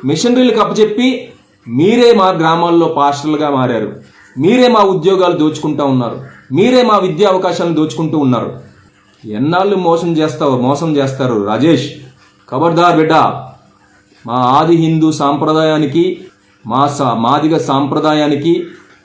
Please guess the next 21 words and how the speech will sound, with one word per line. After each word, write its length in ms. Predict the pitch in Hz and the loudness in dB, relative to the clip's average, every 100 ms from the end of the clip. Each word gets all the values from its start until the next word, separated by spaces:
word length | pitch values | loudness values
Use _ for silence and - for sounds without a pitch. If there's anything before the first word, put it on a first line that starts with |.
| _ - | _ -8
మా 60 | 127 | -4
గ్రామ 360 | 123 139 170 | 0 0 2
దేవతల 400 | 165 165 160 160 | 0 0 0 2
ఆచారాలకి 1000 | 139 143 139 160 156 151 147 170 185 - - _ _ _ _ _ - 104 | 2 2 0 0 2 0 2 0 -2 -8 -20 _ _ _ _ _ -20 -20
జోలికి 480 | 90 123 165 196 196 | -4 0 2 2 2
వస్తే 340 | 185 170 196 190 | 0 -2 -6 -4
ఖబర్దార్. 840 | 135 156 139 151 135 - - - - | -2 -2 2 2 2 0 -8 -18 -20
సంవత్సరం 480 | - 117 135 180 180 | -10 -6 -4 0 0
అంతా 380 | 180 185 196 185 | 0 -2 0 0
కూడా 200 | 185 185 | 2 0
పండగలు 420 | 165 156 175 185 | 0 0 0 0
పబ్బాలు 360 | 180 151 175 | 0 -2 0
జరుపుకొని 360 | 170 165 - 180 | 0 0 -2 -2
ఎవడూ 160 | 170 180 | 0 0
లేడే. 520 | 170 180 208 208 208 - _ _ _ _ _ _ _ _ | 2 2 0 -4 -10 -20 _ _ _ _ _ _ _ _
చదువుకోవడానికి 680 | - 120 135 151 175 180 156 | -14 -6 -2 0 0 0 0
పో-, 220 | 160 127 | -2 -4
స్కూల్కి 460 | - - 160 185 180 | -6 -4 0 2 0
వెళ్తున్నారు, 400 | 170 170 170 196 | 0 0 0 0
కాలేజీలకు 460 | 151 160 175 175 | 0 2 2 0
వెళ్తున్నారు, 560 | 170 165 165 170 226 | 0 0 -2 0 -2